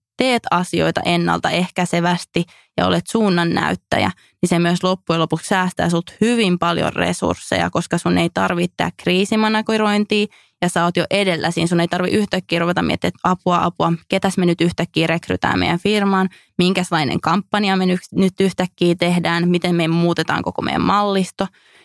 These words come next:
Niin valitettavasti mä oon kanssa huomannut omissa töissäni sen, että kansainvälisillä markkinoilla ollaan ehkä valmiimpia käymään näitä haastavia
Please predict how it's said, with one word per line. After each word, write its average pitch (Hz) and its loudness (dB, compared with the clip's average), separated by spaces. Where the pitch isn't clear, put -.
Niin 170 2
valitettavasti 214 0
mä 185 4
oon 185 2
kanssa 180 -2
huomannut 175 0
omissa 180 0
töissäni 175 -2
sen, 175 0
että 170 -2
kansainvälisillä 180 0
markkinoilla 170 0
ollaan 180 2
ehkä - -2
valmiimpia 170 0
käymään 175 0
näitä 180 -2
haastavia 175 -2